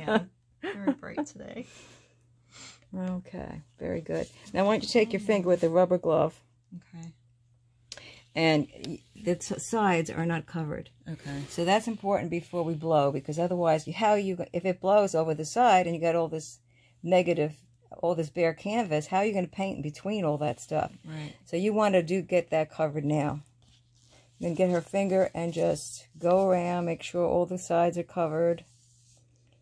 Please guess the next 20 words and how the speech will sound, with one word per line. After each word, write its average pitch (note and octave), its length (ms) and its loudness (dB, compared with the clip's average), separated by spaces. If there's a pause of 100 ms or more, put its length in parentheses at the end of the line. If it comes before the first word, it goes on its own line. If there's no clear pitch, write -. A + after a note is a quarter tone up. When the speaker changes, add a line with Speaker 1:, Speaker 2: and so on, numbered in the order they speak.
(1300)
Speaker 2:
Atta E3 360 -10
girl. D#3+ 420 -8 (320)
Pull E3+ 200 -4
it E3+ 120 -4
down, E3 400 -6
pull E3 220 -8
some E3 240 -10
of D3+ 60 -8
the D#3 80 -6
paint D#3+ 420 -10
down. D#3 480 -6 (1600)
Good. - 560 -10 (500)
I'll D3 120 -12
let - 180 -14
you D#3+ 80 -8
know D#3 80 -6
if D3+ 140 -8
you're - 80 -18
covering D3+ 480 -6
it. D3+ 100 -10